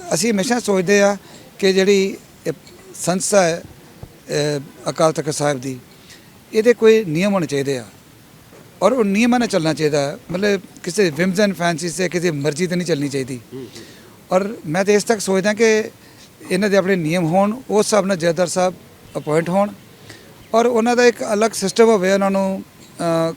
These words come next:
Speaker 1: ਖਰਚ ਕਰਨ ਵਾਸਤੇ। ਮਤਲਬ ਤਨਖਾਹਾਂ ਐਸ ਜੀ ਪੀ ਸੀ ਨਾ ਦੇਵੇ, ਉਹਨਾਂ ਦਾ ਆਪਣਾ ਇੰਡੀਪੈਂਡੈਂਟ ਸੈੱਟਅਪ ਹੋਵੇ, ਆਪਣਾ ਡਾਇਰੈਕਟੋਰੇਟ ਆਪਣਾ ਹੋਵੇ ਉਹਨਾਂ ਦਾ,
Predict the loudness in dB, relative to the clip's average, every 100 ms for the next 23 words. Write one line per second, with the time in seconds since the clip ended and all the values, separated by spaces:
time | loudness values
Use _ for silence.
0 | -2 0 2 2 2 2 0 -2 -6 -8
1 | -20 -20 -20 -20 -20 -20 -6 -2 0 -2
2 | -2 0 0 0 -2 -4 -4 -2 -2 0
3 | 0 -2 -4 -4 -2 -2 -2 -2 -2 -4
4 | -4 -2 -4 -6 -4 -2 -2 -2 -2 -2
5 | -6 -10 -20 -20 -20 -8 -6 0 0 2
6 | 2 0 2 2 4 2 2 2 2 0
7 | -2 -4